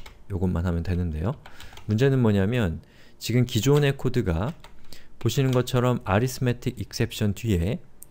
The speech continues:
인자로 첫 번째 인자가 요렇게 문자열이 들어있습니다. 즉, get 메시지를 했을 때 리턴되는 값을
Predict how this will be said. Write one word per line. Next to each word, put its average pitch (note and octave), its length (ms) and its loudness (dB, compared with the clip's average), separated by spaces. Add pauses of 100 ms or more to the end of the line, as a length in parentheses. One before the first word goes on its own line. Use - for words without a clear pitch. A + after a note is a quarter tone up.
(240)
인자로 G#2 680 4 (140)
첫 - 180 -4
번째 C#3 280 0
인자가 F#2 680 0 (400)
요렇게 F2+ 580 0
문자열이 F#2+ 500 2
들어있습니다. D#2 600 -6 (180)
즉, - 340 -2
get G#2 140 4
메시지를 A2 640 2
했을 G2 240 -4
때 G#2+ 260 -2
리턴되는 G2+ 680 -2
값을 B2 500 -2